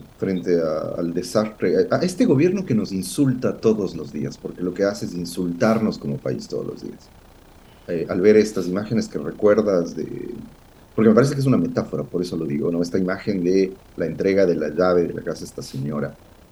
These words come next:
Es la metáfora de lo que es, eh, Lazo, de lo que es el gobierno. O sea, son las burguesías nacionales y su profundo desprecio de clase. Vuelvo sobre esta idea. Es decir, puedo humillarte,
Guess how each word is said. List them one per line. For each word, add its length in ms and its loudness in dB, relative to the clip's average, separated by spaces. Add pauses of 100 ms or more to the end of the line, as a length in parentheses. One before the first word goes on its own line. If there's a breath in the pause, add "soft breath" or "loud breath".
(460)
Es 140 0
la 100 6
metáfora 400 4
de 80 4
lo 100 2
que 140 -2
es, 300 -6
eh, 180 2
Lazo, 320 -2 (260)
de 80 -6
lo 120 0
que 100 -2
es 100 0
el 100 2
gobierno. 420 0 (640)
O 80 -20
sea, 120 -4
son 200 2
las 160 4
burguesías 680 2
nacionales 560 2
y 40 0
su 200 -4
profundo 480 2
desprecio 520 0
de 120 0
clase. 340 -4
Vuelvo 300 0
sobre 280 0
esta 220 -6
idea. 260 -6 (600)
Es 80 -14
decir, 340 0 (380 loud breath)
puedo 160 8
humillarte, 600 6